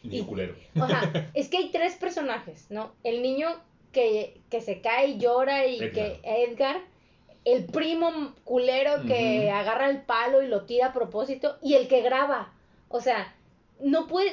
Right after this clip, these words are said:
Speaker 2: o sea, son los tres personajes de la vida cotidiana.
Speaker 1: ¿Sí?
Speaker 2: El que lo hace, el que le, el que la sufre y el que
Speaker 1: Y
Speaker 2: lo
Speaker 1: el
Speaker 2: pre-,
Speaker 1: salamero,
Speaker 2: y el que
Speaker 1: el
Speaker 2: lo
Speaker 1: chismoso.
Speaker 2: presencia, el que lo,
Speaker 1: Ándale.
Speaker 2: ajá, y el que lo
Speaker 1: Siempre,
Speaker 2: presencia.
Speaker 1: siempre.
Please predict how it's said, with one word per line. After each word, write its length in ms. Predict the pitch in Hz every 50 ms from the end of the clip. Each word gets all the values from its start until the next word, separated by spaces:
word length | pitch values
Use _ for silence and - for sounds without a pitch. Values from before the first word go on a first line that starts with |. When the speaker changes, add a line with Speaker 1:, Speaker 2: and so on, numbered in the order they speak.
| - -
Speaker 2:
o 60 | 254
sea, 340 | 254 285 277 269 269 262 262
son 200 | - 277 294 320
los 180 | 330 349 339
tres 200 | - 330 330 330
personajes 560 | 330 - 349 330 - 311 277 269 269 277 320 285
de 80 | 302
la 100 | 294 254
vida 260 | 214 240 247 269 277
cotidiana. 640 | 277 - 285 - 262 208 220 247 339 370 277 202 196 - - - _ - - _ _ _ _
Speaker 1:
¿Sí? 140 | - 147 - -
Speaker 2:
El 220 | 262 262 254 208 -
que 140 | - 480
lo 160 | 466 480 269 226
hace, 420 | 240 294 330 330 - 381 392 392 - -
el 240 | 269 254 226 -
que 120 | - 240 214
le, 200 | 214 214 202 196 - - 254
el 120 | 240 226
que 120 | 226 240 226
la 120 | 208 190 -
sufre 480 | - 294 339 339 370 381 381 539 - -
y 140 | 302 277 269
el 220 | 247 233 226 - -
que 80 | -
Speaker 1:
Y 40 | 220
Speaker 2:
lo 60 | 220 -
Speaker 1:
el 100 | - 214
Speaker 2:
pre-, 100 | 226 -
Speaker 1:
salamero, 520 | 120 113 110 110 113 127 131 135 127 123
Speaker 2:
y 60 | 277
el 160 | - - 107
que 60 | 107 277
Speaker 1:
el 60 | 269
Speaker 2:
lo 60 | 269
Speaker 1:
chismoso. 180 | 247 254 262 262 262 269
Speaker 2:
presencia, 540 | 277 285 294 - - 311 269 226 202 196 -
el 220 | 247 240 247 247 226
que 100 | - 247
lo, 80 | 233 233
Speaker 1:
Ándale. 140 | 226 -
Speaker 2:
ajá, 140 | 240 269 247 247
y 120 | 254 247
el 120 | 240 240
que 120 | - - 233
lo 80 | 233
Speaker 1:
Siempre, 560 | 214 110 117 120 123 127 127 127 127 127 123 -
Speaker 2:
presencia. 140 | 120 113 107
Speaker 1:
siempre. 580 | - - 107 107 110 107 107 104 95 90 85